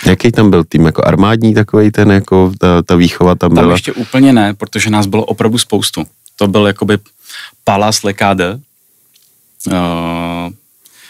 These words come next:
Speaker 2: tam jezdili šejkové, který si vlastně vybírali, eh, přijeli s kamionem, dali si tam vlastní sedačky, vlastní postele a takový, že to opravdu bylo.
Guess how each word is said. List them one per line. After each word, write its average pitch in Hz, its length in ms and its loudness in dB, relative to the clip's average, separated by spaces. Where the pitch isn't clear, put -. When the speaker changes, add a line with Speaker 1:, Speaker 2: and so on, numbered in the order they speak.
Speaker 2:
tam 90 160 -6
jezdili 98 300 0
šejkové, 98 520 -2
který 98 240 -4
si - 140 -2
vlastně 95 320 -4
vybírali, 98 600 0
eh, 87 60 -6
přijeli 95 280 -4
s - 80 -2
kamionem, 92 480 0
dali 90 180 -2
si 95 120 -6
tam 95 180 -2
vlastní 90 360 -4
sedačky, 98 440 -4
vlastní 90 360 -4
postele 95 400 -4
a 95 60 -2
takový, 95 320 -8
že 95 100 -6
to 92 120 -14
opravdu 95 380 -6
bylo. 95 140 -2